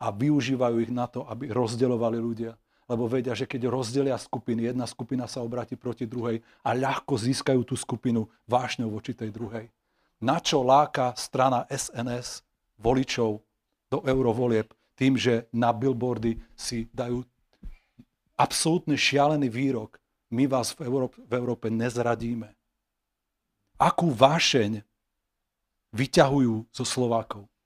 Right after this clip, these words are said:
Kto sú zradcovia? Kto kedy zradil? My máme históriu, bratia, sestry, ako Slovensko, čo to znamená byť zradcom národa. My máme históriu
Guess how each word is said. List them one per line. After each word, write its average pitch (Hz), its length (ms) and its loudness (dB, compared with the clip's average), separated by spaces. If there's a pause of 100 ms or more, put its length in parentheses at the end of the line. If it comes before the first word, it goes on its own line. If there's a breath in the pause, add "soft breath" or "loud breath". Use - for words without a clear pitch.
(540)
Kto 196 320 0
sú - 220 0
zradcovia? 160 640 2 (1120)
Kto 185 400 6
kedy 180 300 2
zradil? 135 560 2 (1500)
My 139 80 2
máme 135 240 8
históriu, 151 560 6
bratia, 127 320 -2
sestry, 113 460 -6 (500)
ako - 160 -2
Slovensko, 135 580 2 (360)
čo 170 160 4
to 170 100 2
znamená 139 460 2
byť 127 240 -2
zradcom 131 480 2
národa. 117 420 -4 (640)
My 127 160 2
máme 131 220 2
históriu 156 840 2